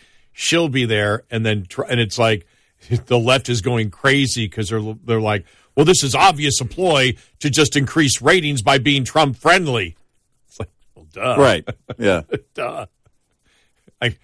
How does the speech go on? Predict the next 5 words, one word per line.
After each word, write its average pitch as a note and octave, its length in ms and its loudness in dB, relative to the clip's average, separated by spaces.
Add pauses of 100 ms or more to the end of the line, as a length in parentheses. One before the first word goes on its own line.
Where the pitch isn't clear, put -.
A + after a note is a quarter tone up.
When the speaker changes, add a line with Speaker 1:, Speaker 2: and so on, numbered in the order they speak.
(420)
Speaker 1:
Olbermann B2 540 0
went A2 200 -4
nuts. A2+ 500 -4 (1300)
Speaker 2:
Yeah. E2 260 -2 (1800)
Speaker 1:
<laughs> A#2 720 -2